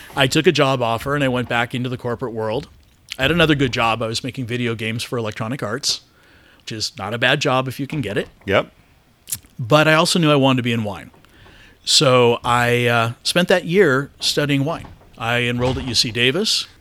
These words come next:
Speaker 2: So you went and enrolled in U C Davis, but you still at this point don't have a job or, or an income or anything? So, I mean, did you work your way through or?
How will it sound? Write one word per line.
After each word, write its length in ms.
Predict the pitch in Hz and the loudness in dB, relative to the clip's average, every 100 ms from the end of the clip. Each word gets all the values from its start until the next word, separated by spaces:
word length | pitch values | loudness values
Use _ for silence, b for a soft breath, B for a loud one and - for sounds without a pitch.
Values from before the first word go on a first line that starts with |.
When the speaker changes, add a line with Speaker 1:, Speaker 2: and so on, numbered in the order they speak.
| _ - | _ -6
Speaker 2:
So 140 | - | 2
you 80 | 131 | 6
went 200 | 143 175 | 6 6
and 100 | 156 | 4
enrolled 260 | 135 139 131 | 4 4 4
in 80 | |
U 80 | 123 | -2
C 120 | 117 | -2
Davis, 380 | 104 113 120 104 | 2 4 4 2
but 300 | - 104 107 | 2 0 0
you 280 | 110 107 104 | -4 -2 -2
still 300 | - - 151 | -4 2 2
at 100 | 110 | 4
this 140 | 131 | 0
point 280 | - 123 104 | -2 -4 -2
don't 160 | 107 107 | -4 -4
have 220 | 104 95 | -2 -2
a 60 | 92 | -4
job 720 | 90 - 127 131 131 131 120 | -8 2 6 8 6 4 2
or, 500 | 107 101 98 95 95 | 0 2 4 4 2
or 100 | 95 | 0
an 60 | 92 | 0
income 240 | 131 160 | 0 0
or 40 | 156 | -2
anything? 280 | 156 170 160 | 0 -2 0
So, 180 | 120 | 2
I 40 | 98 | 2
mean, 140 | 101 | 2
did 180 | 95 92 | -4 -6
you 180 | 95 92 | -4 -4
work 280 | 95 120 - | -2 -2 -2
your 80 | |
way 140 | 160 160 | -2 0
through 360 | 170 170 180 | 2 2 4
or? 340 | 165 98 92 | 6 6 4